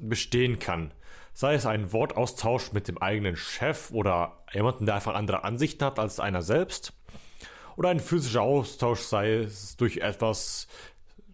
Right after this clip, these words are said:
vielleicht Abstraktes wie einen Räuber oder so. Ich mein, wie hoch ist die Wahrscheinlichkeit, dass man von jemandem überfallen wird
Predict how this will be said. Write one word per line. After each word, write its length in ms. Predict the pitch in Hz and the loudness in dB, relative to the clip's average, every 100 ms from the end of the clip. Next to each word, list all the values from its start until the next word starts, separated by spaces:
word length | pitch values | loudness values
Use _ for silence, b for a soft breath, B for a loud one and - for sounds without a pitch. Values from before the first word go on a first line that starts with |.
| - | -12
vielleicht 280 | 101 - 113 | -6 -2 0
Abstraktes 600 | 104 - 113 - 113 - | -2 -2 -2 0 -2 0
wie 100 | 120 | 0
einen 360 | - 104 123 135 | 0 0 0 2
Räuber 400 | 156 190 170 113 | 4 4 4 2
oder 160 | 95 85 | 2 0
so. 280 | 90 82 - - - | 0 0 -2 -16 -16
Ich 100 | - | -4
mein, 320 | 101 90 82 - - B B B | -2 -2 -4 -10 -18 B B B
wie 120 | 110 123 | 2 4
hoch 100 | 110 | 4
ist 100 | 107 | 0
die 60 | |
Wahrscheinlichkeit, 380 | 95 101 101 - | 0 0 -2 -4
dass 100 | 90 | -4
man 80 | 90 | -2
von 100 | 107 | 0
jemandem 240 | 104 101 | 0 0
überfallen 500 | 90 80 - 104 98 | 0 0 2 2 2
wird 260 | 80 76 | 0 -2